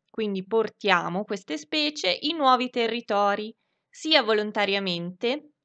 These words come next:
ad esempio per scopi commerciali,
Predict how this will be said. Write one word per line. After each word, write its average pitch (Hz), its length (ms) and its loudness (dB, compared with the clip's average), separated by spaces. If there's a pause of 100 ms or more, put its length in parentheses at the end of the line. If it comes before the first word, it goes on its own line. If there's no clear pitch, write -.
ad 208 160 2
esempio 226 440 0
per 208 220 -4
scopi 220 360 -2
commerciali, 202 960 -2